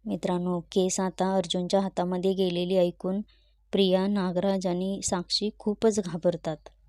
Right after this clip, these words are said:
तेव्हा महिपती साक्षीला म्हणतो, "साक्षी, हा इथं कसा काय आला?" मित्रांनो, मग अर्जुन जज साहेबांना जोशी वकिलाची एन ओ सी दाखवतो आणि म्हणतो, "त्यांनी केस आता माझ्याकडे दिली आहे. पुन्हा एकदा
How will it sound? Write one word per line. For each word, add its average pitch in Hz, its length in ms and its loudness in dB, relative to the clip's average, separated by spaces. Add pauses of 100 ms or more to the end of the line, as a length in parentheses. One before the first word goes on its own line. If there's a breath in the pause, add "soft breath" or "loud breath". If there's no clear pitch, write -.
(140)
तेव्हा 214 240 2
महिपती 202 500 0
साक्षीला 196 480 -2
म्हणतो, 196 360 -4
"साक्षी, 208 440 -4
हा 220 180 -2
इथं 214 280 0
कसा 220 240 -4
काय 233 160 -4
आला?" 180 320 -4 (1080)
मित्रांनो, 175 560 -2
मग 185 340 -4
अर्जुन 185 540 0 (480)
जज 196 200 4
साहेबांना 180 680 -2 (160)
जोशी 190 300 0
वकिलाची 180 520 -2
एन 190 160 0
ओ 175 140 -2
सी 185 180 -2
दाखवतो 175 500 -4
आणि 180 240 -2
म्हणतो, 180 420 -4 (320)
"त्यांनी 185 400 0
केस 185 240 -2
आता 185 200 -4
माझ्याकडे 190 540 -2
दिली 175 260 0
आहे. 170 320 -4 (800)
पुन्हा 220 240 4
एकदा 190 340 0